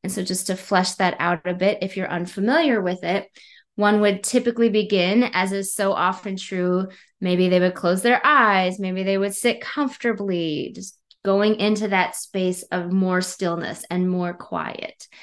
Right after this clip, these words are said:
And then from there, perhaps choose a sacred word or a phrase,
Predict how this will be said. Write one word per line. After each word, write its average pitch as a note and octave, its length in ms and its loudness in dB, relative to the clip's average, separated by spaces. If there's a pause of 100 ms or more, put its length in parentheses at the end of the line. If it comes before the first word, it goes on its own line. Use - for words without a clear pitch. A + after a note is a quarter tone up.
(360)
And G3+ 120 2
then G3+ 140 2
from G#3 240 2
there, G3 640 4
perhaps G3 500 -2
choose A#3 300 0
a G#3+ 100 4
sacred G#3+ 600 -2
word G3 600 0
or F3 200 -4
a F3 80 2
phrase, - 680 -4